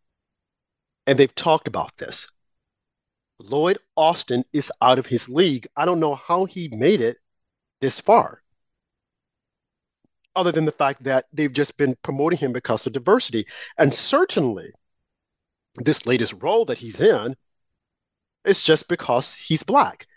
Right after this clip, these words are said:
And they want to say, "We did the first." I'm okay with that. I get it. Eventually, you will have the first of everything. But you want to make certain that you get the right candidate for the job. Lloyd Austin is not the right candidate.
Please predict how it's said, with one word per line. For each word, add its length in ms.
And 100
they 60
want 200
to 60
say, 200
"We 160
did 280
the 60
first." 480
I'm 140
okay 340
with 140
that. 280
I 140
get 240
it. 80
Eventually, 400
you 100
will 60
have 180
the 60
first 320
of 80
everything. 420
But 200
you 80
want 240
to 40
make 200
certain 320
that 180
you 80
get 200
the 80
right 420
candidate 460
for 320
the 80
job. 380
Lloyd 240
Austin 380
is 180
not 200
the 80
right 200
candidate. 460